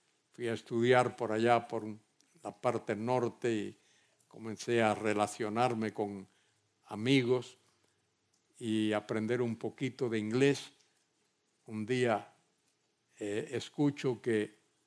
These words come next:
uno de mis amigos le pregunta al otro, Y, y, "Oye, ¿y qué pasó con fulano?". Él le contesta en inglés, el otro dice, "No, he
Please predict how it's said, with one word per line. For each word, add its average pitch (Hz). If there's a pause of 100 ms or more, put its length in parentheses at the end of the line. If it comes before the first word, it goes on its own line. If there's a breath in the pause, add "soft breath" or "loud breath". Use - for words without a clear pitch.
(600)
uno 135
de 120
mis 113
amigos 131
le 113
pregunta 131
al 127
otro, 143 (640)
Y, 156 (380)
y, -
"Oye, 190
¿y 160
qué 185
pasó 180
con 156
fulano?". 139 (840)
Él 117
le 120
contesta 117
en 113
inglés, 117
el 107
otro 123
dice, 120
"No, 180
he 147